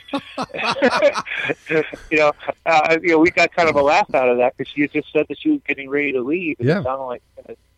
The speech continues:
Speaker 1: it looked like somebody had a sense of humor. And it was a big old first edition, too, hardback, perfect hell.
Speaker 2: Unreal.
Speaker 1: Uh, <laughs> and, uh,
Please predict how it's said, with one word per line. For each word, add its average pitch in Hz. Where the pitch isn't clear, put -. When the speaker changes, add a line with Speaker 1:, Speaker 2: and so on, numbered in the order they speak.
Speaker 1:
it 139
looked 185
like 139
somebody 147
had 139
a 123
sense 139
of 123
humor. 165
And 147
it 143
was 135
a 131
big 226
old 160
first 196
edition, 123
too, 123
hardback, 135
perfect -
hell. 120
Speaker 2:
Unreal. 107
Speaker 1:
Uh, 135
<laughs> -
and, 139
uh, 135